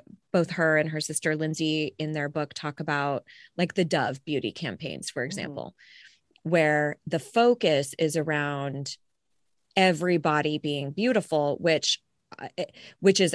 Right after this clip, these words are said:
Speaker 1: actually kind of covert body negativity, because we're still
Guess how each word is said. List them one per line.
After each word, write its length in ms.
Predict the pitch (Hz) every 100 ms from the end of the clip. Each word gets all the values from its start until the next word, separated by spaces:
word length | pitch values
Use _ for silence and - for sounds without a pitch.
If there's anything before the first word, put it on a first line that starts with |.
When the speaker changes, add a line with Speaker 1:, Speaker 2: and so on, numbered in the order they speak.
| -
Speaker 1:
actually 840 | 220 262 - 185 160 156 151 151 -
kind 260 | 180 156
of 180 | 156 156 _ -
covert 1000 | - 185 175 156 170 165 165 - - - _ _ 180 -
body 280 | 175 160 160
negativity, 680 | 156 147 - 254 190 170
because 320 | 160 - 165
we're 100 | 165 156
still 680 | - - 190 190 180 160